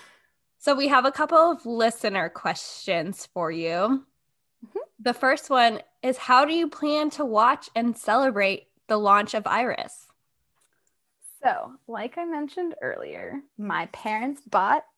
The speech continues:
Speaker 2: a condo in Cape Canaveral just to watch rocket launches. So I'm gonna go down there and be like, "Hey, Mom, hey, Dad,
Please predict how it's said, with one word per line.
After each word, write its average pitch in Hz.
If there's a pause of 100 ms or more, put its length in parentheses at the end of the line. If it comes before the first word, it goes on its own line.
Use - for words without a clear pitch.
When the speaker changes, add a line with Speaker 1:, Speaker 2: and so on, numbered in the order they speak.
(200)
Speaker 2:
a 254 (540)
condo 220
in 233
Cape 240
Canaveral 226
just 254
to 427
watch 370
rocket 302
launches. 196 (600)
So 285
I'm 330
gonna 480
go 349
down 294
there 311
and 262
be 262
like, 247 (240)
"Hey, 277
Mom, 262
hey, 233
Dad, 247